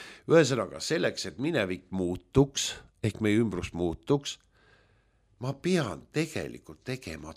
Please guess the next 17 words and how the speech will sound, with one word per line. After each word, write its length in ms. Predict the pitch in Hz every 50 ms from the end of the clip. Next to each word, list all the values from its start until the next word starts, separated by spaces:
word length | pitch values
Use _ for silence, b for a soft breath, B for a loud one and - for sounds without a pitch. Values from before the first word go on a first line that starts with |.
| _ _
tööd, 520 | - 147 156 143 104 69 - - - - - _ _ _ _ _ _ _ _ _ _ _
midagi 440 | 131 147 147 135 107 - - 101 95 -
seest 640 | - - 160 190 185 156 139 - - - _ _ _ _ _ _ _ _ _ _ _ _ _
viima 260 | 131 139 143 151 170 170
välja. 500 | 185 190 151 113 87 65 57 53 50 - B B B B B B B B 120
Aga 140 | 110 120
selleks, 480 | - - - 208 - 120 - - - 107
et 140 | 98 - _ 135
mõista 460 | 160 190 180 - - - - 110 98
oma 160 | 95 101 104
vigu, 460 | 107 156 214 214 - - - 92 - - - b b b b b b b b -
ma 80 | 120 120
pean 240 | 120 120 117 120 123 123 - - 156
minevikust 920 | 165 202 208 175 120 104 92 92 - - - - 67 - - - - - - _ _ _ _ _ _ _ -
tooma 480 | 143 151 135 113 104 98 92 85 82 78 - _ _ _ _ _ - 120
oma 200 | 117 117 120 120
sisse, 540 | - 156 180 170 - - - - - - -